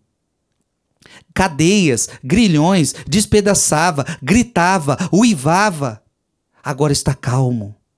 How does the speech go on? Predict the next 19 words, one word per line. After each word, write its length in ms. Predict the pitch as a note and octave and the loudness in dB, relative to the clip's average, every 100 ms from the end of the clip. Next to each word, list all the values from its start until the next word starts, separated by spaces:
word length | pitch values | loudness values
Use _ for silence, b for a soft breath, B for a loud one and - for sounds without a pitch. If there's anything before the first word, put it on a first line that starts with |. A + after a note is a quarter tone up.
| _ _ _ _ _ _ _ _ _ _ _ _ | _ _ _ _ _ _ _ _ _ _ _ _
Ele 240 | D3+ D#3 E3+ | 0 2 0
que 120 | D#3+ | -4
tinha 300 | - D3 C3+ | -2 0 0
sido 320 | - D3 C3+ | -2 -4 -4
possuído 540 | - C3+ - B2+ C3 | -2 -4 -2 -4 -6
por 120 | C#3 B2 | -6 -6
uma 160 | B2+ | -4
legião. 560 | B2 A#2+ A#2 G2+ G#2 A2 _ _ _ _ _ _ _ _ _ _ _ _ _ _ _ _ _ _ _ _ _ _ _ _ _ - | -4 -6 -6 -8 -10 -12 _ _ _ _ _ _ _ _ _ _ _ _ _ _ _ _ _ _ _ _ _ _ _ _ _ -8
E 80 | C3+ | -4
agora 260 | B2+ D#3+ | 0 -2
quem 160 | D#3+ D3+ | 0 -2
tá 160 | C3+ D3+ | 0 0
em 80 | |
pânico 480 | C#3+ C#3+ D3 F#3 - | 0 0 0 0 -2
é 240 | C3+ C#3 D#3 | -2 0 -2
o 60 | |
pessoal 340 | - C#3 C#3+ C3+ | -2 -2 -2 -2
da 80 | |
região. 320 | C#3 D3+ C3 | 0 0 -2